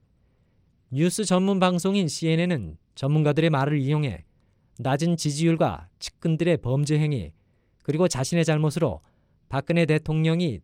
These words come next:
퇴진 압력을 받고 있지만 스스로 물러나지 않을 것이라며 다섯 가지 이유를 소개해 눈길을 끌었습니다. 먼저 한국 헌법이 현직 대통령을 기소할 수 없도록 규정하고 있기 때문에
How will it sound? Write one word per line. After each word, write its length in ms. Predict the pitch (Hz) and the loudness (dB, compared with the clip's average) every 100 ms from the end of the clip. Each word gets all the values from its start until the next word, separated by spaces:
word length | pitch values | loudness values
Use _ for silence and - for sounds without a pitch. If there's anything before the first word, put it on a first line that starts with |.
| _ | _
퇴진 440 | - 165 156 185 | -4 -2 0 0
압력을 400 | 143 151 151 156 | 0 0 0 0
받고 280 | 151 135 160 | -2 -2 -2
있지만 440 | 139 - 151 104 78 _ _ _ _ _ | -4 -2 -4 -4 -8 _ _ _ _ _
스스로 480 | - 156 185 160 | -8 -4 0 0
물러나지 540 | 101 127 147 160 156 160 | 0 -2 0 2 2 0
않을 220 | 110 151 | -2 -2
것이라며 600 | 156 139 151 160 120 80 _ _ _ _ _ | -2 -2 -2 -2 -4 -8 _ _ _ _ _
다섯 340 | - 127 165 160 | -12 -2 -2 0
가지 320 | 170 160 170 | 0 0 0
이유를 300 | 151 165 151 | 2 2 0
소개해 460 | 147 135 139 104 82 | -2 -2 -2 -4 -6
눈길을 400 | 110 139 143 120 | -4 -2 -2 -2
끌었습니다. 680 | 156 135 131 123 110 80 - _ _ _ _ _ _ _ | -2 -4 -4 -6 -8 -10 -16 _ _ _ _ _ _ _
먼저 500 | 135 170 185 202 107 | -2 0 2 2 0
한국 360 | 85 170 180 170 | -2 -2 0 0
헌법이 540 | 170 180 175 139 76 - _ _ _ | 0 2 0 -2 -4 -16 _ _ _
현직 400 | 143 156 170 - | -2 0 0 0
대통령을 720 | 139 151 165 160 185 123 85 - | -2 0 0 0 0 -2 -6 -8
기소할 420 | - 135 160 160 | -6 0 0 0
수 180 | 151 170 | 0 -4
없도록 580 | 107 135 - 165 104 - _ | -2 -4 0 0 -2 -8 _
규정하고 460 | 135 139 156 151 160 | -2 0 2 2 0
있기 140 | 156 | -2
때문에 460 | 160 156 160 131 | -2 0 0 -2